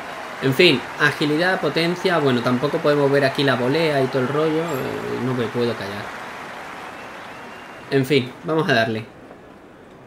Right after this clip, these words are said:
¿Lo veis? Mira, fijaos el movimiento que tienen los recogepelotas y los cámaras. Ok.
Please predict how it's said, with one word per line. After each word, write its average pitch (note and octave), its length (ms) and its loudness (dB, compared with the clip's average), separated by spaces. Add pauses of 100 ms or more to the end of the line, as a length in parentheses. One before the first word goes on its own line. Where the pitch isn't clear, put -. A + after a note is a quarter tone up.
(1300)
¿Lo C3 100 0
veis? G3+ 160 8
Mira, D3 200 4
fijaos F3 360 0
el A3+ 80 0
movimiento F#3+ 480 2
que F3+ 100 -2
tienen F3 320 0
los D3+ 440 2
recogepelotas D3 880 -2
y D3 40 0
los C3 140 -2
cámaras. E3 480 0 (1160)
Ok. B2+ 160 -4